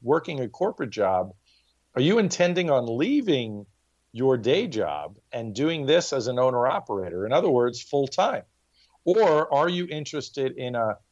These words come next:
semi-absentee type business where you have some flexibility, where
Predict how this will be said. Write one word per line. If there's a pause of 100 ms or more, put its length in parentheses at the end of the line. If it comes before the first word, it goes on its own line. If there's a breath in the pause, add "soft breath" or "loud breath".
(160)
semi-absentee
type
business
where
you
have
some
flexibility,
where